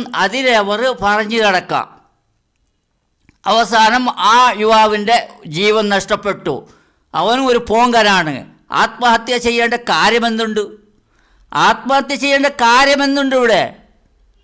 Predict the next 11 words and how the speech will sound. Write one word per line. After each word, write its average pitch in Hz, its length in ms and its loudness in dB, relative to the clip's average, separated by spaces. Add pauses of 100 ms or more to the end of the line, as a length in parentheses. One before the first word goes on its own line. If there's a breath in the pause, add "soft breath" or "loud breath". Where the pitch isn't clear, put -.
(960)
വൈറലായാൽ 262 580 2
ഇവൻ 254 140 0 (100)
പുരുഷനല്ലേ, 254 640 2 (140)
അവളല്ലേ 254 380 2 (100)
തട്ടിച്ചതും 240 640 -2
മുട്ടിച്ചതും. 208 560 -2 (640)
ഇവൻ്റെ, 220 300 0 (380)
ഇവൻ്റെ 233 300 2
വാദം 254 340 4
അതല്ലേ, 254 340 2 (120)
അതിനെ 208 220 -2